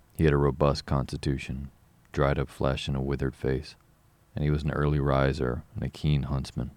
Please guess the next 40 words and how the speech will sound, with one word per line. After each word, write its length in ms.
His 140
surname 420
said 220
to 80
have 80
been 180
Quijada, 600
or 160
Quesada, 680
as 160
if 120
he 100
were 140
a 60
jawbone 640
or 100
a 80
cheesecake. 680
Concerning 460
this 140
detail, 500
there 140
is 80
some 240
discrepancy 760
among 320
the 140
authors 540
who 140
have 160
written 260
on 120
the 80
subject, 560
although 260
a 40
credible 460
conjecture 640
does 280
suggest 520